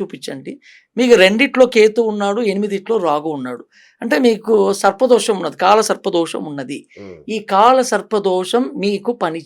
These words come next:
Speaker 1: చెయ్యదు.
Speaker 2: ఓకే.
Speaker 1: ఎందుకు పని చెయ్యదు అంటే కరణనాథుడు ఒక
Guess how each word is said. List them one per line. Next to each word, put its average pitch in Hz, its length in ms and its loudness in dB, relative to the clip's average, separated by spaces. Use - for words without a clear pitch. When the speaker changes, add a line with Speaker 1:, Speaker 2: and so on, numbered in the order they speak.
Speaker 1:
చెయ్యదు. 131 420 -10
Speaker 2:
ఓకే. - 580 -4
Speaker 1:
ఎందుకు 247 300 0
పని 208 240 -2
చెయ్యదు 165 720 -4
అంటే 135 320 -16
కరణనాథుడు 254 920 6
ఒక 202 520 0